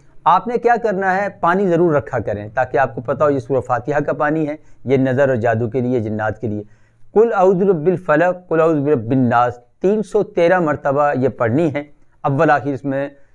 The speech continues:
सौ मरतबा दरूद इब्रा-, दरूद शरीफ पढ़ लें, इसमें चाहे मुख्तसर दरूद शरीफ पढ़ सकते हैं। अल्लाहुम्मा सल्ली अला मुहम्मद व आलिहि व अस्हाबिहि व बारिक व सल्लिम।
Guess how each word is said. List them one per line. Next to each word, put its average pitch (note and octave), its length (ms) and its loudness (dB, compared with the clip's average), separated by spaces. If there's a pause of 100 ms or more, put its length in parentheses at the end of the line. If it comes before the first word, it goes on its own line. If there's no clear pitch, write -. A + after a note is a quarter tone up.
(200)
सौ G3+ 140 4
मरतबा C#3+ 400 0
दरूद A#2+ 320 0
इब्रा-, C3 360 0 (300)
दरूद C#3 260 4
शरीफ G3 300 -2
पढ़ F#3 140 2
लें, G3 140 -4 (200)
इसमें G#3+ 260 -4
चाहे F#3 200 2
मुख्तसर F3+ 400 -2
दरूद C3+ 200 2
शरीफ - 220 -6
पढ़ B2 120 -6
सकते - 280 -14
हैं। F#2+ 80 -18 (300)
अल्लाहुम्मा C#3 460 2
सल्ली C3 260 -2
अला B2+ 240 2
मुहम्मद D3 720 0 (260)
व B2 80 -4
आलिहि F3 580 2
व C#3+ 80 -2
अस्हाबिहि D3+ 680 -2
व B2 120 -2
बारिक A#2 380 -2
व A#2 40 -6
सल्लिम। G2 340 -12